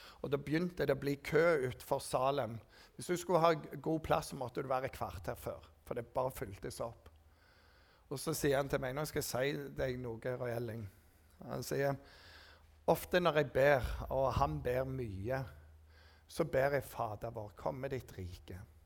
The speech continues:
Og en gang jeg ba det, så stanste Gud meg og sa, «Ja, du må be for køene utenfor Salem.» <laughs> «Kom med ditt rike.» «Ja, be for køene.» OK,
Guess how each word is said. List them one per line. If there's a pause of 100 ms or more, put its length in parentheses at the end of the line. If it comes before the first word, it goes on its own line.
(760)
Og
en
gang
jeg
ba
det,
så
stanste
Gud
meg
og
sa, (760)
«Ja,
du
må
be
for
køene
utenfor
Salem.» (680)
<laughs>
«Kom
med
ditt
rike.»
«Ja,
be
for
køene.» (1200)
OK,